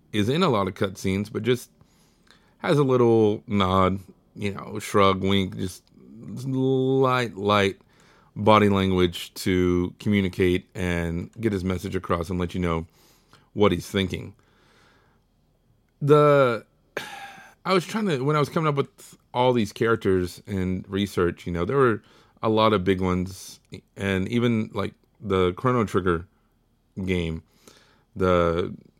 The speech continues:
main guy, um, Akira, uh, Akira, what's his face, designed him from Dragon Ball,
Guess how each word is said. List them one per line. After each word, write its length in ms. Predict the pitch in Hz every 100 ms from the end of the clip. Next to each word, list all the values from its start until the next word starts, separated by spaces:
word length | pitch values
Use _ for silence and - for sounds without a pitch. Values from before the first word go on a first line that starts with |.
| -
main 340 | 110 104 101
guy, 400 | 98 101 90 87 -
um, 480 | 95 90 95 95 -
Akira, 600 | 104 - 120 101 90 87 _ _ _ -
uh, 520 | 98 90 87 92 95
Akira, 640 | 98 - 120 110 104 98 92 98 107
what's 160 | 104
his 100 | 104
face, 220 | - 90
designed 340 | 92 90 92 90
him 80 | 85
from 160 | 92
Dragon 360 | 87 90 90 85
Ball, 220 | 82